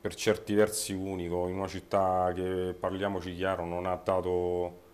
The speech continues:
grosse risposte a livello imprenditoriale per poter supportare un progetto come questo. Io,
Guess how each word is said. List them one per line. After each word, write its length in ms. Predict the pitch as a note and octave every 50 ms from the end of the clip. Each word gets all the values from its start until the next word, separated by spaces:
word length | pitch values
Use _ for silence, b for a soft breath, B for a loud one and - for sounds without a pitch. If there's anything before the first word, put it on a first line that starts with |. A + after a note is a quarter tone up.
| B B B B B - -
grosse 440 | F2+ F#2 G2 G2+ F#2+ - - - G2+
risposte 640 | G2 F#2 - - - - G2+ G2 F2+ - - -
a 40 | F#2
livello 340 | F#2 F#2 F#2+ G2 F#2 F#2 F#2+
imprenditoriale 880 | F2 - - - F#2+ F#2 F2+ F#2 F2 F#2 F#2 F#2 F#2+ F#2+ F#2 F2+ F2+
per 500 | E2+ F2 E2+ E2+ E2+ E2+ F2 F2 E2+ E2+ -
poter 280 | - F#2 F2 F#2 F2+ -
supportare 720 | - - - - - - - - - - G2+ G2 F#2+ F#2 F2+
un 140 | F2+ F2
progetto 1040 | - - F#2+ E2 - - F#2+ F#2 - - - - F#2+ F#2 F2+ F2+ F2 F2 F2 E2+ F2 - B B B B B B - - - -
come 240 | - - F#2+ F#2+ F#2
questo. 520 | F2 F2+ F2 E2+ - - - - F#2 F2+ F2+
Io, 520 | F2+ F#2 F#2 F#2 F2+ F2+ F2+ F2+ F2+ F2